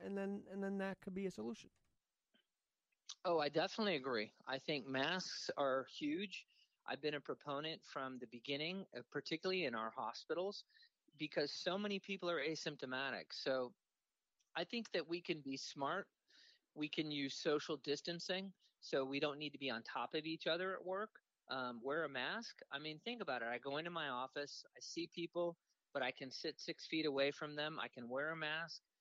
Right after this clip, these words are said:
Speaker 2: and I can come home, and why shouldn't I be doing that? So I think a lot of people are starting to ask that question now. If we,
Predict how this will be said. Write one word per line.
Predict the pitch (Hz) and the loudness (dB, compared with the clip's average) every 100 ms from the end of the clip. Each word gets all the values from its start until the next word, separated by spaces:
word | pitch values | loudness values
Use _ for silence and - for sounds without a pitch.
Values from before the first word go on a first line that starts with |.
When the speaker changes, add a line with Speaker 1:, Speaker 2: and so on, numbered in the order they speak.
| _ _ _ | _ _ _
Speaker 2:
and | 139 139 139 139 139 | -2 0 0 -2 -4
I | |
can | 143 139 | -6 -6
come | 156 143 | -4 -4
home, | 139 156 175 202 - | -2 0 0 -2 -4
and | 139 143 143 131 | -2 -2 -4 -2
why | 131 147 | 0 2
shouldn't | - 165 147 | 0 -2 -2
I | |
be | 139 127 | -2 -4
doing | 131 151 135 | -2 -2 -2
that? | 117 110 113 | -2 -4 -4
So | - | 0
I | 139 | 0
think | 156 208 196 _ _ _ - | 2 -2 -2 _ _ _ -4
a | |
lot | 156 160 175 190 | 0 2 2 0
of | - | -2
people | 175 160 | -4 0
are | 139 | -2
starting | - 151 143 139 | 0 0 0 -2
to | 131 | -4
ask | 131 135 - | -6 -6 -4
that | 107 | -6
question | - 139 135 - 127 | -2 -2 -2 -4 -6
now. | 123 120 123 | -2 0 -2
If | 131 - | -4 -6
we, | 139 | -8